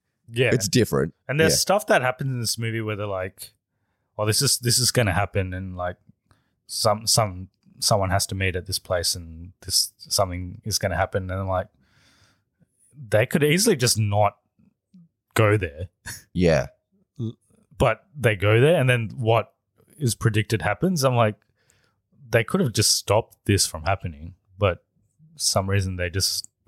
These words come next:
Speaker 1: kind of went along with it. Like, people do stuff that they're probably not,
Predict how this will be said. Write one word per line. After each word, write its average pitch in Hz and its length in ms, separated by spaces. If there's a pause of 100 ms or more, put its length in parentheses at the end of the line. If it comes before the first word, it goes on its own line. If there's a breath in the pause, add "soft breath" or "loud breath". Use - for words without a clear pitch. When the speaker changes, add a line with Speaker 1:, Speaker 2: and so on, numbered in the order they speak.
(100)
Speaker 1:
kind 98 180
of 82 80
went 90 200
along 104 460
with 117 220
it. 160 100
Like, - 200
people 139 260
do 110 260
stuff - 540 (1400)
that 95 260 (100)
they're 95 120
probably 92 300
not, 87 300